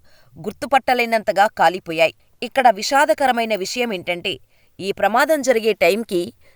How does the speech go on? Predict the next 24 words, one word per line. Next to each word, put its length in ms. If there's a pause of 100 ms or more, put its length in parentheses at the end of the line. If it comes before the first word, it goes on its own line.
(100)
సౌందర్య 720 (200)
రెండు 300
నెలల 340
గర్భిణి. 500 (340)
ఇదిలా 340
ఉంటే, 360 (340)
సౌందర్య 520
మరణానికి 560
మరో 300
కారణం 420
కూడా 220
ప్రచారం 500
జరుగుతుంది. 560 (380)
ఆ 120
రోజు 280
జరిగిన 400 (100)
ఓ 100
చిన్న 320
తప్పు 320
వల్ల 400 (360)
సౌందర్య 600
ప్రాణాలు 480
కోల్పోయారని 760
చెబుతారు 600